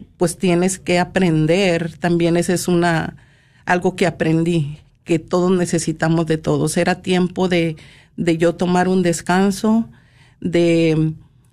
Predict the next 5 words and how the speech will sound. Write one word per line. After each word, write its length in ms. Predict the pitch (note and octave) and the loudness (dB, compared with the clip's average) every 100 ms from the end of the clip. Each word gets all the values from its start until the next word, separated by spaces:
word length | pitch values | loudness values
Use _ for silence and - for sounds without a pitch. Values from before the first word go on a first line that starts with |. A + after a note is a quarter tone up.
| _ | _
de 220 | - - F3 | -8 0 0
acercarme 720 | D#3+ E3+ F3 - F3+ G3+ G3 | 2 0 -2 -2 0 2 2
más 220 | G3 F#3+ | 0 0
al 140 | F#3+ | -2
Señor. 680 | F3 F3 E3 F3 G#3 A#3+ - | 0 0 0 2 0 -2 -6